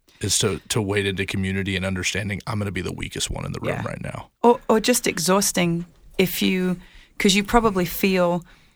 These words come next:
Speaker 2: when people are, you know, let's say, you know, if it is, when, if somebody around you, someone close to you passes away, and, you know, all these people come around, and bring in your casseroles. <laughs> And you, you know what I mean?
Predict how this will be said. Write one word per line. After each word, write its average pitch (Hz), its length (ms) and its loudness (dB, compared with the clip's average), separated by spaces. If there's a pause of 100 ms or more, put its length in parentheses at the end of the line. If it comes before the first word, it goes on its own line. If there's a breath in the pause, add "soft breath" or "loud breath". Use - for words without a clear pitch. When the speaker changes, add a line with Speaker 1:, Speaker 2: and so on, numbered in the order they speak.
(140)
Speaker 2:
when 185 140 4
people 190 360 2
are, 165 300 2
you 185 120 2
know, 165 340 2 (200)
let's 175 240 0
say, 170 280 2
you 165 140 -2
know, 165 300 0
if - 160 -2
it 160 60 4
is, 160 200 0 (220)
when, 175 200 0
if 170 100 -2
somebody 170 340 2
around 160 260 2
you, 185 80 -6 (100)
someone 165 300 2
close 160 220 -2
to - 60 0
you 170 40 -6
passes 160 320 -2
away, 170 280 0 (840 loud breath)
and, 175 560 4 (500)
you 175 140 2
know, 165 420 2 (380)
all 220 140 8
these 202 160 2
people 190 260 0
come 185 160 0
around, 165 500 2 (320)
and 180 80 0
bring 214 140 4
in 202 80 4
your 185 80 2
casseroles. - 680 2
<laughs> - 80 0
And 196 120 6
you, 180 180 6 (180)
you 208 60 6
know 214 120 10
what 214 100 6
I 208 80 8
mean? 202 300 4